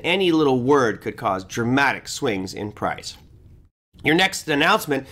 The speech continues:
it's not really Jerome Powell by himself, it's really the F O M C meeting minutes.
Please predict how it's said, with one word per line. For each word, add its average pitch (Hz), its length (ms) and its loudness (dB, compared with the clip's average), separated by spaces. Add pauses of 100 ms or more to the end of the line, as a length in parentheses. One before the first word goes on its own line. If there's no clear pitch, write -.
(100)
it's - 120 -10
not 320 140 4
really 240 160 2
Jerome 165 340 4
Powell 156 200 6
by 139 120 4
himself, 156 480 0
it's 170 140 -4
really 294 120 2
the 175 140 2
F 151 240 -2
O 156 60 4
M 139 120 2
C 135 180 -2
meeting 127 380 2
minutes. 113 360 0